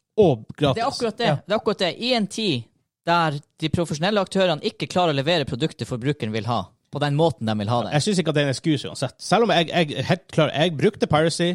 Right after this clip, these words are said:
Speaker 1: brukte mye en periode, jeg lastet ned masse spill, masse filmer. Sorry hvis noen som har lyst til å saksøke meg at this point.
Speaker 2: <laughs>
Speaker 1: Jeg har ikke sagt noe spesifikt. <laughs>
Speaker 3: Wow.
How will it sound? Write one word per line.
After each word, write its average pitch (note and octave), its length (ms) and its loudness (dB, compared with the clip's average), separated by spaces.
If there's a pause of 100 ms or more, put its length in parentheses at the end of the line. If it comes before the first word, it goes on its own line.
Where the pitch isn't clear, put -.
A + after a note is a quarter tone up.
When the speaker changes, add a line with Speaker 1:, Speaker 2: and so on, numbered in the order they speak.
(280)
Speaker 1:
brukte A#2 300 -6
mye D3 320 4
en G#3+ 100 0
periode, F#3 380 4 (300)
jeg - 100 -2
lastet - 160 -2
ned A2 80 -2
masse E3+ 240 0
spill, E3 240 2
masse C#3+ 180 -2
filmer. D3 380 0
Sorry A#2 300 0
hvis A2+ 100 -2
noen A2+ 140 -2
som A#2 80 -4
har - 40 -6
lyst - 120 -12
til - 40 -10
å - 40 -8
saksøke C#3+ 420 0
meg A#2 80 -4
at - 80 -2
this - 80 -2
point. E3+ 380 -2
Speaker 2:
<laughs> E3 60 -2 (760)
Speaker 1:
Jeg C3 60 4
har B2 80 0
ikke B2 80 -4
sagt C3 160 0
noe A2 100 -6
spesifikt. B2+ 460 -2
<laughs> D#3+ 1120 2
Speaker 3:
Wow. A#2 220 -8